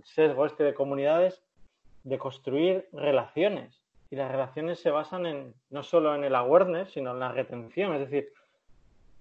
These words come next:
me da la sensación, y de nuevo por conversaciones, eh, y métricas que nos piden, que cosas tan, vamos a decir, obvias como cuánta gente que ha ido a un, a un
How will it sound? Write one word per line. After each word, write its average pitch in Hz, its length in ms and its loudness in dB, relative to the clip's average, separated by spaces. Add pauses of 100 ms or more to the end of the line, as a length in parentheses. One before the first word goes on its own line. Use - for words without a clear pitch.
(680)
me 135 260 -6
da 127 120 2
la 170 140 0
sensación, 185 600 -2
y 151 60 0
de 127 100 0
nuevo 165 260 2
por 135 160 0
conversaciones, 131 840 -4 (120)
eh, 147 480 -6
y 139 40 -10
métricas 151 460 -6
que 170 80 -8
nos 160 140 -8
piden, 180 320 -6
que 131 80 -2
cosas 151 260 -6
tan, 170 300 -4 (260)
vamos 151 300 -6
a 165 60 0
decir, 156 300 0
obvias 160 300 6
como 120 240 -10
cuánta 170 300 2
gente 190 280 -4
que 165 100 0
ha 170 60 2
ido 170 120 2
a 165 40 0
un, 160 200 -8
a 151 100 -6
un 147 400 -8